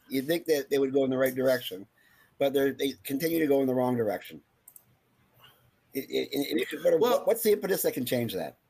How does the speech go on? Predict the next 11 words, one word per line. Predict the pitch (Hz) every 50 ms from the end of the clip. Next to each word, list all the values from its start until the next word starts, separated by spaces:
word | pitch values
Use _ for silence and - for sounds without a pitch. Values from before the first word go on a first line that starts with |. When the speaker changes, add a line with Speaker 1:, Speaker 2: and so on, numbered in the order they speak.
| _ _ _ _ _ _ _ _ _ _ _ _ _ _ _ _ _ _ _ _ _ _ _ _ _ _ _ _ _ _ _ _ - _ - - - _ -
Speaker 2:
Well, | 151 180 214 233
I | 160 165 165
think | 151 185 196 190
the | 170 151 160
impetus | 202 226 285 262 - 165 156 151 151
is, | 151 147 147 135 135 - - - - - -
uh, | 143 151 143 135
electing | 143 147 160 165 160 165 156 143
people | 170 170 156 156
like | 156 156 151 143
Eunice. | 143 175 240 269 151 - - -